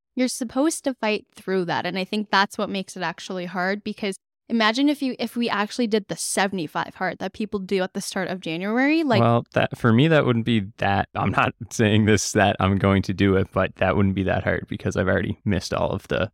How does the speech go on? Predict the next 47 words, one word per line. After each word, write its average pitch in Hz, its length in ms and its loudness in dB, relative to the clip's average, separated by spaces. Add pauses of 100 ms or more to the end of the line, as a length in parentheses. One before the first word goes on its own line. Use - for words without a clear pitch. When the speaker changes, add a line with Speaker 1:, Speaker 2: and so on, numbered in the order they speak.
Speaker 2:
things 90 240 2
I'd 90 120 0
be 90 100 -4
excited 92 360 -4
for, - 180 -6
like - 200 -8
what 87 120 -2
happens - 400 -4
between - 540 -6
February - 540 -2
and - 100 -4
March, - 380 -8 (100)
nothing. - 400 -8
So - 280 -12 (100)
anyway, 95 640 4
whatever. 98 440 2 (160)
I'm 98 160 2
done, 101 280 4 (320)
or 92 260 0
I'm 98 80 0
not 98 180 0
done 98 200 0
with 95 100 0
it. 98 140 0
Speaker 1:
Aaron 269 180 2
Speaker 2:
I'm 285 80 4
gonna 302 140 6
Speaker 1:
seems 294 100 6
a 277 60 6
little 220 400 2
peeved. 202 640 -2
Speaker 2:
I'm 107 100 4
gonna 123 160 6
ride 127 220 4
it 117 80 2
out, 110 320 4
but 92 240 2 (180)
this 95 340 -2
is 98 160 -2
definitely - 380 -4
the - 140 -8
last - 180 -8
time - 140 -4
I'm - 100 -4
ever - 300 -8
gonna - 160 -6
do, - 260 -6